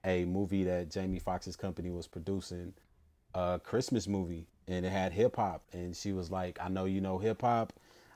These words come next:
I know you know how to write. Let's knock this out." And so, um,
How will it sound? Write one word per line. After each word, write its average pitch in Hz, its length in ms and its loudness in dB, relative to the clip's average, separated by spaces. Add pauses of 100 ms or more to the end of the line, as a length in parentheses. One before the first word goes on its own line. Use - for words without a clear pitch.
I 90 60 -8
know 95 120 2
you 98 140 4
know 95 120 4
how 95 80 4
to 92 80 4
write. 113 460 6 (480)
Let's 92 200 -8
knock 98 240 0
this 92 220 -2
out." 113 340 4 (540)
And 92 280 0
so, 98 460 2
um, 92 500 -2